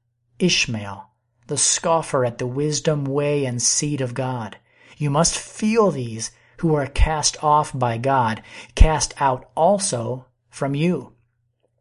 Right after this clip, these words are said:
And then feel Isaac, the seed of the promise.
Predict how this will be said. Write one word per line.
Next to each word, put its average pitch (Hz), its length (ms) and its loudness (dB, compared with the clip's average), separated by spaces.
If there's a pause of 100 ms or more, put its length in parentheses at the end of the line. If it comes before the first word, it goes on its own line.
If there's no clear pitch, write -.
(220)
And 120 180 -2
then 117 440 0 (420)
feel 139 500 -2
Isaac, - 640 -2 (360)
the - 100 -4
seed 175 400 0
of 135 100 -2
the 135 100 -4
promise. 139 720 -6